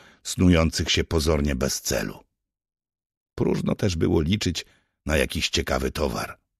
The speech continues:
Nawet jeśli ktoś przywiózł rąbankę albo kiełbasę, to na widok gości nie wyciągał tego na wierzch. „No i nici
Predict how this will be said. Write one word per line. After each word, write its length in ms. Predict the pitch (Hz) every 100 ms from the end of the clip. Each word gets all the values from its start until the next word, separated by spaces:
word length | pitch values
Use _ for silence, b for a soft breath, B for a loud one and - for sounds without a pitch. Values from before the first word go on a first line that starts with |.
| _ _ _ B B B B B B
Nawet 320 | - - -
jeśli 260 | 107 98 87
ktoś 260 | - 101
przywiózł 560 | - - 110 92 78 78
rąbankę 600 | 80 80 73 92 87 80
albo 220 | 73 69
kiełbasę, 720 | 71 78 69 104 147 - - - _ _ _ _ _
to 120 | -
na 160 | 87 82
widok 400 | 90 90 76 - -
gości 720 | 73 131 147 - - - - _ _ -
nie 180 | - -
wyciągał 560 | 95 - 87 78 67
tego 280 | 65 64 62
na 220 | 60 57
wierzch. 420 | 52 - - - _ _ _ _ _ _ _ _ _ _ _ B B B B B -
„No 180 | - 233
i 140 | 269
nici 540 | 294 320 - - 160